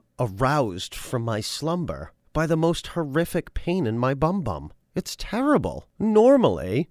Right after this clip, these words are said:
I just go in, you know, the water closet and I smoke a delicious Newport and I watch, you know, thirty, forty-five minutes of TikTok and just let my butthole relax. And the pain goes away.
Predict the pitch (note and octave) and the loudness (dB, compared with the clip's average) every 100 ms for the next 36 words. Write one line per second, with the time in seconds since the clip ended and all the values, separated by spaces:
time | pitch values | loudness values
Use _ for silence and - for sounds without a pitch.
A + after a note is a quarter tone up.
0 | _ - - F#3+ - B2+ A#2+ A#2+ D3 F#3 | _ -4 -2 -4 0 0 2 2 0 -4
1 | F#3+ G#3 A#2 F2+ A2+ G2 F2 F2+ - G2 | -2 0 0 -2 -2 -2 -2 -2 -4 -2
2 | D#2 D#2+ A2 C#3+ C#3 F#2 F#2 - - A#2+ | -2 -4 -4 -4 -2 -2 -4 -6 -4 -2
3 | G#2 G#2 F#2 G#2 F#2+ - F2 G#2+ G2 F2 | -2 -4 -4 -4 -4 -6 -12 -6 -4 -6
4 | - F#2 G2+ C3 A#2+ F#2 F2 F2 F2 F2+ | -6 -6 -4 -4 -6 -6 -6 -6 -8 -8
5 | F2 F#2 - - - - - _ _ _ | -6 -6 -6 -14 -20 -20 -20 _ _ _
6 | _ _ - - - C4 C#3 D#3 F#3+ D3 | _ _ -20 -10 2 4 4 2 0 0
7 | A#2+ B2 A#2+ C3 B2+ A#2+ A#2+ E2+ F#2 G#2 | 2 0 -2 -2 -2 -2 -2 -2 -2 -4
8 | G#2+ - D2 - A#2 G2+ - F#2+ G#2 - | -4 -8 -14 -8 -8 -8 -8 -6 -6 -8
9 | D#2+ D#2+ D#2 E2+ - - - _ _ _ | -12 -12 -10 -12 -12 -20 -20 _ _ _
10 | _ - A2 - A#2+ G2+ G#2 G2+ - G#2+ | _ -8 -8 -4 -4 -2 -2 -4 -6 -8
11 | G2+ G2 C2+ - - - - - _ _ | -8 -8 -6 -8 -12 -20 -20 -20 _ _
12 | _ _ _ _ E2+ E2+ - F#2+ G#2+ G#2+ | _ _ _ _ -12 -8 -8 -6 -4 -2
13 | A2 G#2 G2 F#2+ E2 D#2 - | -2 -2 -2 -4 -6 -6 -10